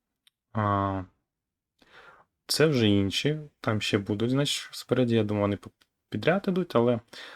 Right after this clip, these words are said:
ось ці напом-, нагадують мені деякі ігри, цілком класні персонажі. Я думаю, що в якійсь грі я, можливо, їх використаю.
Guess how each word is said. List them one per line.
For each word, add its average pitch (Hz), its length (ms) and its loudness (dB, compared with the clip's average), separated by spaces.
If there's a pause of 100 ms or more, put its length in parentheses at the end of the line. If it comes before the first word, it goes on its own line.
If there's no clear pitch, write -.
(160)
ось 113 220 0
ці - 120 -2
напом-, 117 540 0
нагадують 110 540 2
мені 113 240 0
деякі 107 540 0 (420)
ігри, 175 440 2 (160)
цілком 110 540 -4
класні 110 520 -4 (640)
персонажі. 151 800 -4 (920)
Я 123 160 -2
думаю, 120 340 2
що - 160 -4
в 104 40 2
якійсь 104 560 -4
грі 135 500 2 (140)
я, 117 260 0 (160)
можливо, 107 680 -2
їх 110 240 -6
використаю. 104 800 -4